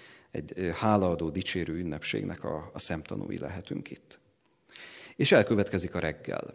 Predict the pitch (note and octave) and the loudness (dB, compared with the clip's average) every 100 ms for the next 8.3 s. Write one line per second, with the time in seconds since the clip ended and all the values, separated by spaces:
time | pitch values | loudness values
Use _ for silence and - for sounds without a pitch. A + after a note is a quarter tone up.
0 | - - B2 A2 F#2+ - F2+ F2 - - | -6 2 4 4 2 2 -2 -2 -6 -10
1 | - A2 G2+ F#2+ F#2 G2+ G#2 D#3 D#3 - | -2 0 2 0 2 0 0 -2 -4 -8
2 | - G2 F#2 F2+ G2+ - F2 A2+ B2 G#2+ | -4 -4 -2 -4 -4 -2 0 0 2 4
3 | F#2+ - D#2 G2+ A2+ F#2+ F#2 - A#2 - | 4 0 -4 0 2 2 0 -2 -4 0
4 | F#2 - E2 D#2+ - - - G2 G#2 B2 | -2 0 -2 -4 -8 -12 -8 -2 0 0
5 | A#2+ F#2 - G2 F2 - F2+ F#2+ F#2+ - | -2 -4 -2 0 0 0 -2 -2 -4 -6
6 | A2 B2 B2 C3 - - - - - - | -4 0 0 0 -2 -4 -16 -20 -20 -20
7 | - A2 G2+ E2 D#2 F2 - - G#2+ A#2+ | -4 -2 2 0 -2 -6 -4 -2 0 2
8 | G2+ - F2+ | 0 0 -4